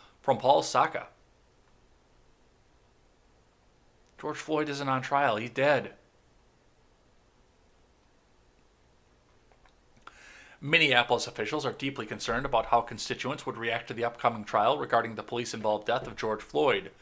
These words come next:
Minneapolis will pay social media influencers to share city-generated and approved messages to communities that do not typically follow mainstream news sources.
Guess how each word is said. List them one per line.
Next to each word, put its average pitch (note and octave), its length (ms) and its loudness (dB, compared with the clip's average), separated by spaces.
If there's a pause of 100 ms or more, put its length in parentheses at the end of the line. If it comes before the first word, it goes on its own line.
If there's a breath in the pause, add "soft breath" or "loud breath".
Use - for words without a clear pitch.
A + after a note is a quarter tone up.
(420 loud breath)
Minneapolis G#3 500 2
will F#3+ 60 2
pay F3+ 220 0
social G#3 320 2
media G#3 340 -4
influencers G#2+ 680 -6
to A2+ 120 -8
share A#2+ 320 0
city-generated E3+ 840 -4
and A2+ 80 -8
approved F3 360 -8
messages G#2 600 -2 (320 loud breath)
to - 100 -10
communities G3+ 540 -2
that C#3+ 140 2
do B2 100 -6
not D3 240 0
typically F3+ 300 -6
follow D#3+ 400 4
mainstream A#2+ 580 -6
news A2+ 320 -8
sources. G2+ 720 -4